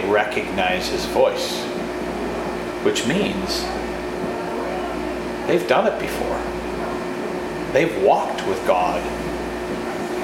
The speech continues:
directly walking with God through a garden. Right? That's where we get the song, "I come to the garden alone while the dew is still on the roses," right? Because we're walking with God and I hear his voice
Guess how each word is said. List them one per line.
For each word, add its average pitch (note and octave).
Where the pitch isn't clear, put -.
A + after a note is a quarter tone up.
directly C#3
walking B2
with A#2
God G#2+
through A2
a G#2
garden. G2
Right? A#2+
That's B2+
where D3+
we C#3+
get D3
the G#3
song, C#3
"I B2+
come C#3
to C3+
the B2+
garden C3+
alone C3
while C3
the B2
dew C3+
is C3
still C3+
on C3
the B2+
roses," C3+
right? D3
Because C3
we're B2
walking D#3
with D#3
God D3
and C3+
I A#2+
hear D3+
his C#3+
voice D#3